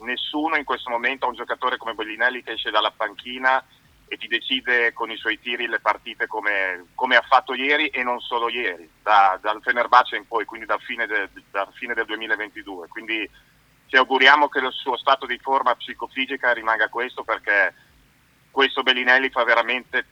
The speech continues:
tantissimo ancora la differenza e non possiamo che essere contenti, soprattutto per i tifosi da tastiera, che sono i peggiori che lo avevano etichettato come un giocatore finito. Quindi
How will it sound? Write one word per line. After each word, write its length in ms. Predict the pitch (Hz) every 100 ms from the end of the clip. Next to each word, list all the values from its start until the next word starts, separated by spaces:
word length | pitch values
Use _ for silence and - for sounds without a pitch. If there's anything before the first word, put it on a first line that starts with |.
| _
tantissimo 680 | 135 123 - 135 - 135 123
ancora 300 | 117 120 113
la 80 |
differenza 720 | 113 110 113 113 117 117 127 117
e 60 |
non 140 | 107 110
possiamo 400 | 113 - 117 110
che 100 | 113
essere 260 | - 120
contenti, 1080 | 113 117 104 117 117 117 123 120 117 110 104
soprattutto 560 | - 123 123 - 151 156
per 160 | 143
i 80 | 131
tifosi 360 | 127 - 127 117
da 120 | 107
tastiera, 500 | 107 - 95 87 92
che 140 | - 95
sono 460 | 110 101 98 85 _ _ _ -
i 80 |
peggiori 420 | - 120 - 127 131
che 100 | 127
lo 60 |
avevano 260 | 117 113 110
etichettato 680 | - 104 113 - 117 113 113
come 180 | 117 110
un 60 |
giocatore 420 | 104 101 104 101
finito. 500 | 92 95 85 80 - 78
Quindi 580 | 110 110 110 110 104